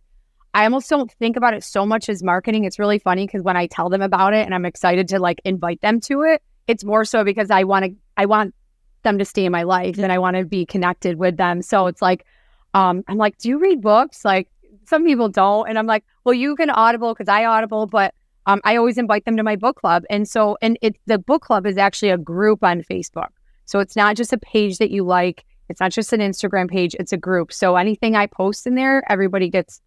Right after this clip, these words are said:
um, an update. And I don't post anything about business in there. It's strictly about our book club, um, 'cause that's anno-, I mean, I,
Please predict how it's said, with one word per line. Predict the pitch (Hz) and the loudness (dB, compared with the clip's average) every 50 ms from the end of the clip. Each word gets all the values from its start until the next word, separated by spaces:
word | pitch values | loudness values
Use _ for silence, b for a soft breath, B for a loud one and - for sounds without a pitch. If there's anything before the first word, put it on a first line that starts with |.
| _ - | _ -2
um, | 190 190 185 180 175 170 165 - _ _ _ _ _ - | 0 0 0 0 -4 -8 -10 -12 _ _ _ _ _ 0
an | 202 | 0
update. | 196 180 - - 185 180 180 - _ _ _ - | 0 0 0 0 -2 -2 -2 -4 _ _ _ -2
And | - 226 247 | 0 2 2
I | 269 | 2
don't | 302 311 240 - | 2 0 0 0
post | - 254 247 - - | 0 0 2 2 0
anything | 220 208 202 - 208 202 | -2 -2 -2 -2 -2 -2
about | 190 190 180 - | -2 -2 -4 -4
business | - 170 160 143 175 160 - | -4 -6 -6 -8 -10 -12 -12
in | - 143 131 | -12 -12 -12
there. | - - - - _ _ | -12 -12 -14 -16 _ _
It's | - 208 190 - | -4 -4 -4 -2
strictly | - 233 202 - 214 196 | -2 -2 -2 0 0 0
about | 185 185 180 170 | 0 0 0 -2
our | 170 165 | -2 -4
book | 151 - 151 - | -6 -8 -8 -8
club, | - - 131 - - - | -8 -8 -8 -8 -6 -6
um, | 180 175 165 165 | -4 -4 -4 -6
'cause | - 208 185 | -6 -4 0
that's | 220 226 - | 0 0 0
anno-, | - 185 175 175 175 - - | 0 -2 -2 -2 -4 -4 -2
I | 196 | 0
mean, | 196 190 190 185 | 0 2 2 0
I, | 185 190 - | 0 -2 -4